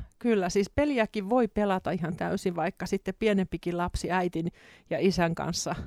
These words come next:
ö, kun on vaan se mobiililaite. Ja se on ihan hauska peli siis lapsellekin. Että sit tosiaan sitten, jos haluaa osallistua arvontaan, niin tarvitaan vähän Facebookin käyttöoikeudet, ja siihen sitten ihan pieni lapsi vielä pääse.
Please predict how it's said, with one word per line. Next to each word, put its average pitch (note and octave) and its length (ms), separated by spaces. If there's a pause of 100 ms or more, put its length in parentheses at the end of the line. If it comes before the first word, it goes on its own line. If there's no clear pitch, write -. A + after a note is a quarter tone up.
(680)
ö, - 140 (400)
kun E3+ 160
on E3 140
vaan D#3+ 120
se F#3 100
mobiililaite. D#3+ 800
Ja C3 80
se G#3+ 100
on G#3 80
ihan G3+ 220
hauska E3+ 540
peli D#3+ 360
siis - 240
lapsellekin. D#3+ 840
Että - 280 (460)
sit - 260
tosiaan F#3+ 400
sitten, F3+ 280
jos E3 140
haluaa F3 240
osallistua E3 580
arvontaan, D#3+ 420
niin E3+ 100
tarvitaan D#3 500
vähän E3+ 160 (120)
Facebookin F3+ 520
käyttöoikeudet, E3 840
ja F3 60
siihen D#3+ 360
sitten - 360
ihan D#3+ 340
pieni D3 280
lapsi - 400 (720)
vielä C#3 320
pääse. - 360